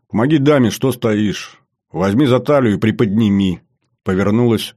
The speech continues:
к красноармейцу Сморкалова. Тот отодвинулся от женщины на метр,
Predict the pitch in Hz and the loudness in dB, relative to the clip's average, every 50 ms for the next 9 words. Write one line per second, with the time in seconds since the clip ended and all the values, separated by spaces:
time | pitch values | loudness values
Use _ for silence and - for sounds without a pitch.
0 | _ _ - - - 104 107 101 - - 104 98 92 95 101 107 104 - 101 90 | _ _ -18 -10 -4 -2 -2 -2 -2 -2 -2 0 0 0 0 -2 -2 -2 -6 -6
1 | - 92 98 92 82 - - 80 78 76 71 69 67 - _ _ _ _ _ _ | -4 -4 -4 -4 -6 -8 -8 -8 -6 -6 -6 -8 -10 -14 _ _ _ _ _ _
2 | _ _ - 120 123 143 131 - 139 131 135 151 165 156 151 147 131 - - 135 | _ _ 0 2 2 2 2 2 2 2 2 2 4 4 4 2 2 0 0 0
3 | 135 120 110 110 131 143 139 135 127 - 127 127 131 131 127 131 135 139 139 147 | 0 0 0 0 0 2 2 0 0 0 0 0 2 2 0 0 0 0 2 2
4 | 147 135 - 120 110 90 - - | 0 0 0 0 -2 -2 -4 -10